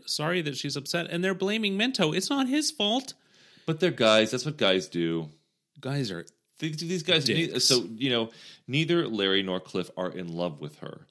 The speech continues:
Speaker 1: Right.
Speaker 2: But they're like her big brothers.
Speaker 1: Right.
Speaker 2: And they all solve crime, solve crimes together. So
Speaker 1: Sure.
Speaker 2: obviously they're, they're acting like big brothers would.
Speaker 1: Right.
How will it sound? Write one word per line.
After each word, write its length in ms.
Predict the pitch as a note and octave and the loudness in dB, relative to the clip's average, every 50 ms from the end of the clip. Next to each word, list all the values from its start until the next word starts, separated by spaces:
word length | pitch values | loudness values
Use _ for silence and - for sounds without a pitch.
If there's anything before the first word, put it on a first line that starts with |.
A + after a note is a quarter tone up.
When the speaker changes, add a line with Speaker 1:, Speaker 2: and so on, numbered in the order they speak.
| - - | -12 -6
Speaker 1:
Right. 260 | G3 C4 D4 B3 B2 | -4 -2 2 2 2
Speaker 2:
But 120 | G#2+ - | 2 2
they're 80 | - A#2 | 0 2
like 200 | A#2 A2+ A2 - | 2 2 0 -2
her 180 | - A2 G#2 - - _ _ - - - | -4 -8 -8 -8 -8 _ _ -20 -14 -8
big 200 | - G2 D#2 D2+ | -8 -8 -8 -8
brothers. 280 | - E2+ D#2+ D#2 D2+ D#2+ | -6 -6 -6 -4 -4 -4
Speaker 1:
Right. 260 | F3+ F3 A2 D2 C2 | -2 -2 -2 -2 -4
Speaker 2:
And 100 | G#2 G2 G2 | -6 -6 -6
they 60 | G#2 | -6
all 240 | - F#2+ A#2+ A#2+ A#2+ | -4 -4 -4 -4 -4
solve 340 | A#2+ - G2+ F#2 F2+ F2 - | -4 -4 -4 -4 -4 -4 -8
crime, 260 | - E2+ D#2 D2+ D2+ - - - F#2 | -10 -8 -8 -8 -8 -10 -14 -14 -10
solve 240 | F2+ - G#2 F#2+ - | -6 -4 -4 -4 -4
crimes 220 | - F2 D#2+ D2+ | -6 -10 -10 -10
together. 260 | - - - - D#2+ E2 | -10 -10 -8 -8 -6 -4
So 140 | - G2 | -4 -4
Speaker 1:
Sure. 340 | D#2+ - - - C3 F2 - - | -4 -4 -4 -4 -4 -6 -4 -4
Speaker 2:
obviously 440 | - D3+ D#3 D3 B2+ B2+ A#2 - A2+ | -2 -2 0 0 0 0 0 0 -2
they're, 140 | F#2 F#2+ F#2 F2+ - - | -2 -2 -4 -4 -6 -8
they're 200 | G2+ G2 - - | -8 -8 -6 -6
acting 340 | G2 F#2+ F#2 - - E2 D#2+ | -6 -6 -8 -10 -14 -12 -10
like 280 | D#2+ D#2 D#2 D#2 - - | -10 -10 -10 -12 -8 -10
big 180 | F2+ D#2 D2+ - | -10 -10 -8 -10
brothers 300 | D#2+ D#2 D2+ D2+ - - | -10 -10 -10 -12 -14 -16
would. 220 | - - - - _ _ _ _ _ _ _ _ _ _ _ - | -18 -20 -20 -20 _ _ _ _ _ _ _ _ _ _ _ -4
Speaker 1:
Right. 280 | D3 C#3 E2+ E2 - | -4 -4 -4 -4 -10